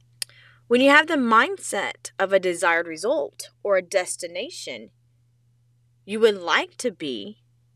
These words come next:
like where you wanna go, where you wanna be, what you wanna look like, what you wanna do, this gives a completely different attitude and thoughts. This allows you to open the opportunity to want to work towards something very specific to you.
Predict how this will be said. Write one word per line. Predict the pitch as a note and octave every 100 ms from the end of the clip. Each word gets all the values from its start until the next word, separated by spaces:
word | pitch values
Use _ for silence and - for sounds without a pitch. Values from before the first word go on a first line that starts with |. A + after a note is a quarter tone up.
| _
like | - D#3+
where | F#3+
you | G#3 G#3
wanna | G3
go, | E3+ G3 A3+
where | F#3 E3
you |
wanna | E3 D#3+
be, | F#3+ B3 F#3
what | D#3+ -
you | F3
wanna | E3+
look | A3 F3+
like, | D3
what | D3+ -
you | E3
wanna | E3
do, | A#3 D4+ D#3 D#3+ _ _ _ _ _ _ _ _ -
this | D#4 -
gives | - C#4+ G4+ G4
a | E4
completely | C#4+ B3+ - B3+ C4 C4 G#3+ _
different | B3 A#3+ B3+ B3+ -
attitude | F#3 G3+ G3+ G#3 F3+
and | D#3+
thoughts. | G#3 - - - - - _ _ _
This | F#3+ G#3 A#3+
allows | A#3 A3 A3 G#3
you | G#3+
to | - G#3+ - -
open | F3 F3 D#3+ D3+ D#3 - _ _ _ _
the | F3+ E3+
opportunity | - D#3+ F3 F3+ F3
to | - F3 -
want | F#3 C4+ - -
to | A#3
work | G3+ E3+ -
towards | - D3+ -
something | C3+ - A#2 G#2 - _ _ _ _ _ _
very | D#3+ F3+ A3
specific | - - - B3 D#4 -
to | E4+
you. | A#3+ D#3 C#3 G#3